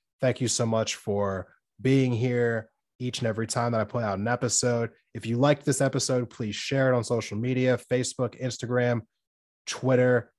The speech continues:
TikTok. If you are interested in supporting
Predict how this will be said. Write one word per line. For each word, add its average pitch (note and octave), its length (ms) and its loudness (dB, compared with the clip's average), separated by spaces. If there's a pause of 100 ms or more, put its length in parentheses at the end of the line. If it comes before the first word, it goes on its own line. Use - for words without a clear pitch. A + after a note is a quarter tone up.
(300)
TikTok. B2 720 -2 (520)
If C3 180 -6
you C#3+ 200 6
are D3 100 6
interested C#3+ 280 2
in C3+ 80 4
supporting E3+ 840 2